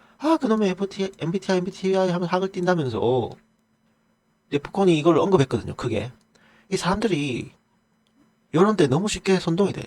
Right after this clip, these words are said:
휘둘리고, 이 시청-, 시청자들이 데프콘 멘트에. 어. 그러니까 이, 어떻게 보면 데프콘은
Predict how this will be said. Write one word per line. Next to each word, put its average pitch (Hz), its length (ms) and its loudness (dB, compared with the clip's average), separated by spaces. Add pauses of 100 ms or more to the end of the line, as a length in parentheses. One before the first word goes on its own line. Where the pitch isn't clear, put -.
휘둘리고, 139 460 -4 (140)
이 123 40 -8
시청-, 117 300 -2
시청자들이 - 600 -6
데프콘 - 360 -6
멘트에. 104 380 -4 (1000)
어. 104 140 -18 (560)
그러니까 - 260 -10
이, 113 600 -4 (1000)
어떻게 185 220 -2
보면 196 240 6
데프콘은 123 680 -2